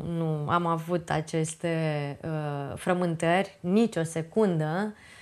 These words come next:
Um, uh, dimpotrivă, mi-aduc aminte că atunci când, uh, um, ne-am, uh, am început procedura de adopție și am urmat pașii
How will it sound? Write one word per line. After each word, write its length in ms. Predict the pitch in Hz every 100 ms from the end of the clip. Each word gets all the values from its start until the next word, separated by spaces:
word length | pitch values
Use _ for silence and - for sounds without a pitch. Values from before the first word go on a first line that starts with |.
| - - - -
Um, 840 | 175 190 180 170 165 160 160 160 95 - - - 104
uh, 260 | 160 180 143
dimpotrivă, 840 | 196 196 175 175 214 180 165 156 156
mi-aduc 280 | 165 175 185
aminte 440 | 170 170 175 185
că 140 | 170 165 160 151
atunci 440 | 151 165 170 -
când, 340 | - 170 170
uh, 640 | 165 156 151 147 143 135 -
um, 420 | - 156 147 143 - 73 - -
ne-am, 340 | 165 160 156 151
uh, 240 | 147 143
am 100 | 170
început 420 | 170 160 151 185
procedura 560 | - 175 165 151 180 170
de 100 | 156
adopție 680 | 147 151 180 165 - 151 143
și 440 | 147 - 156 147 147
am 120 | 160
urmat 360 | 170 175 185
pașii 840 | - 160 165 160 - 151 143 117